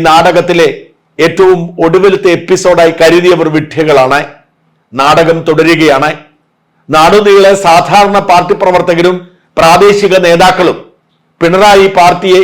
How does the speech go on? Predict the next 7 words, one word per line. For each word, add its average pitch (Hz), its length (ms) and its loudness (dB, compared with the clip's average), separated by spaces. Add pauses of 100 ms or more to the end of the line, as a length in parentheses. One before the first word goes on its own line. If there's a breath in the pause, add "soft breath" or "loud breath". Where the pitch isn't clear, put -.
(120)
ഇല്ലാതാക്കി 180 680 0 (240)
എന്ന 180 100 -2 (120)
വാദമുയർത്തി 175 640 0 (540)
സംവാദങ്ങളിലൂടെ 180 1040 0 (160)
മുമ്പോട്ട് 156 340 -4
പോകുന്നു. 139 300 -2 (760)
പിണറായിയെ 196 460 2